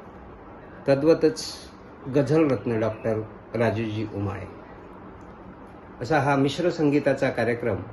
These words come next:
आम्ही सादर करीत आहोत. या कार्यक्रमाकरता संवादिनी वादक म्हणून या कार्यक्रमाला साथ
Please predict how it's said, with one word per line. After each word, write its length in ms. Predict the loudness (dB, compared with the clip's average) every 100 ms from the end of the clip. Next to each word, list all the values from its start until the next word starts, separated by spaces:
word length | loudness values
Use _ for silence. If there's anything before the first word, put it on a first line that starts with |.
| -16 -18 -20 -20 -20 -20 -20 -20 -20 -20 -20 -18 -4
आम्ही 300 | 2 2 0
सादर 360 | -2 -2 0 0
करीत 320 | 2 2 0
आहोत. 200 | 0 -2 -4 -16 -18 -16 -18 -18 -18 -18 -18 -18 -18 -18 -18 -18 -20 -20 -14 2
या 140 | 4
कार्यक्रमाकरता 960 | 4 4 2 4 4 4 2 2 -2 -2 -8 -16 -14
संवादिनी 760 | -2 2 6 6 8 8 10
वादक 460 | 8 8 4 0 -8 -14 -18 -20 -20 -20 -20 -20 -16 -2
म्हणून 320 | 0 2 0 -6 -14 -18 -20 -20 -20 -20 -20 -8 -2
या 80 | 0
कार्यक्रमाला 600 | 2 0 0 0 0 -2
साथ 260 | -2 -2